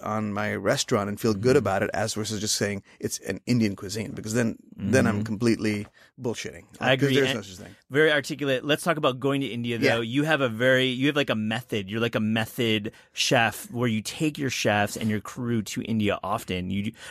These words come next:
Speaker 2: recorded a documentary called Cutting Chai,
Speaker 1: Yep.
Speaker 2: which you can find online. Listener, check that out. It's really, really, really well done. Definitely Google it. But talk about this method, 'cause I, I, we interview a lot of chefs on the show, and oftentimes they will not travel with their staff for various reasons.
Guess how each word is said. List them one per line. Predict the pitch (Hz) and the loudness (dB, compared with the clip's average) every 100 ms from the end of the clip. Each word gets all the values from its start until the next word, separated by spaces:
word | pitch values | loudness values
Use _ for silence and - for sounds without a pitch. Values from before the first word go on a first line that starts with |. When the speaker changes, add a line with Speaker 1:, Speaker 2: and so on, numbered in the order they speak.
| - | -6
Speaker 2:
recorded | 117 139 120 | 0 2 4
a | |
documentary | 110 113 - 107 110 107 | 2 0 0 2 2 0
called | - - 101 - | -2 -4 -4 -6
Cutting | - 185 185 135 | -2 2 4 2
Chai, | 107 110 101 107 | 2 0 2 4
Speaker 1:
Yep. | 104 | 4
Speaker 2:
which | 104 - | 2 -2
you | 110 | -6
can | 123 | -6
find | - 104 104 107 - - | -2 0 0 -2 -6 -12
online. | - 113 107 110 110 107 - | -4 0 2 4 2 0 -4
Listener, | 113 113 113 110 98 _ _ | -2 0 0 0 -2 _ _
check | - 143 | -2 2
that | 127 | 4
out. | 107 104 | 4 4
It's | 92 - | 0 -8
really, | 139 151 151 | -4 0 0
really, | 143 139 | 0 0
really | 127 123 123 | 0 0 0
well | 110 104 | 0 0
done. | 98 101 101 - _ | 0 -2 -4 -8 _
Definitely | 110 110 107 | -4 -4 -2
Google | 110 104 | -2 2
it. | 110 107 - - _ | 4 4 0 -20 _
But | 135 | 0
talk | - 190 - | 2 0 2
about | 196 156 | 2 2
this | 123 | 0
method, | 131 151 127 | 2 2 0
'cause | 120 | 0
I, | 127 127 | 0 2
I, | |
we | 143 151 | 2 2
interview | 151 151 139 131 | 2 0 2 4
a | |
lot | 110 110 | 4 4
of | 123 | 2
chefs | 107 104 | -2 -2
on | 110 | -4
the | |
show, | 101 98 95 104 - - - | -4 -2 0 0 -2 -8 0
and | 147 | 2
oftentimes | 151 185 165 151 127 | 2 2 0 0 2
they | 117 | 0
will | 117 123 | 0 0
not | 117 123 147 - | 2 4 4 0
travel | - 95 101 104 | -2 -2 -2 -2
with | 104 | -2
their | - 101 | 0 -2
staff | 95 - 92 | 0 -2 -2
for | - | -2
various | 98 104 101 101 | 0 2 2 0
reasons. | 104 104 107 101 101 | -4 -2 -2 -2 -4